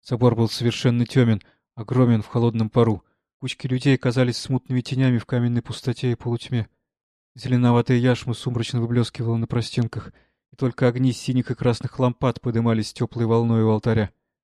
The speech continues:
В соборе еще шли работы, и пахло сыростью и звездкой. Далеко в этом холодном сумраке пел хор, кажется, Бортнянского.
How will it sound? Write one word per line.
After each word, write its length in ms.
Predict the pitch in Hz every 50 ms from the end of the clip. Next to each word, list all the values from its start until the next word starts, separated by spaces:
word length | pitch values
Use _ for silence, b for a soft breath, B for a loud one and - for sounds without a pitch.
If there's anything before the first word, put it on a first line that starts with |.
| _ _ _ _ _ _ _ _ _ _
В 60 | -
соборе 420 | - 127 113 113 131 131 123 120
еще 220 | 120 113 - - 120
шли 220 | - - 131 131
работы, 460 | 123 127 120 123 127 120 - 113 90 - _ _ _ _ _
и 60 | 120
пахло 320 | - - 127 - - - 113
сыростью 680 | - - - 135 127 113 - - - - 113 90 - _ _ _ _ _ _
и 60 | 117
звездкой. 600 | 104 - - 131 123 - - _ - 113 - - _ _ _ _ _ _ _ _ _ _ _ _ _ _ _ _ _ _ _ _
Далеко 400 | - 120 117 127 - - 143 131
в 80 | 120 123
этом 180 | 117 - 120
холодном 400 | - - 127 123 127 120 123 117
сумраке 460 | - - - 131 123 117 113 - 123
пел 200 | - - 123 117
хор, 380 | - - - - 127 113 - - _ _ _ _ _ _ _ _ _ _ _ _ _ _ _ _ _
кажется, 340 | - 107 110 107 - - 117
Бортнянского. 760 | 107 120 - - - 123 113 107 - - - 110 98 95